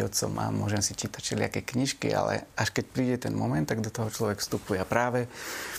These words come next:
práve toto tajomstvo toho, že vstupujete do niečoho, čo vás presahuje, ale na druhej strane, že vlastne, e, to Ježišovo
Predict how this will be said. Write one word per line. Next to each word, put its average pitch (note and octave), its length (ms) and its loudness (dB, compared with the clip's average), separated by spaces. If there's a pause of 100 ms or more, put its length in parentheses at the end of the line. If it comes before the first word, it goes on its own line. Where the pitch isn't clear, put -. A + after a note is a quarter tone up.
(560)
práve A2+ 320 2
toto A#2 240 0
tajomstvo A2 560 2
toho, G#2 240 2
že G2 160 0 (1120)
vstupujete G#2 720 -2
do G2 160 0
niečoho, G#2 400 2
čo - 80 -2
vás G2+ 240 0
presahuje, G2+ 640 2 (160)
ale G#2 320 -4
na G#2 80 0
druhej G2+ 320 0
strane, G2+ 400 0
že G#2 240 0
vlastne, G#2 400 -2
e, - 40 -16 (1400)
to - 80 -2
Ježišovo G2+ 800 0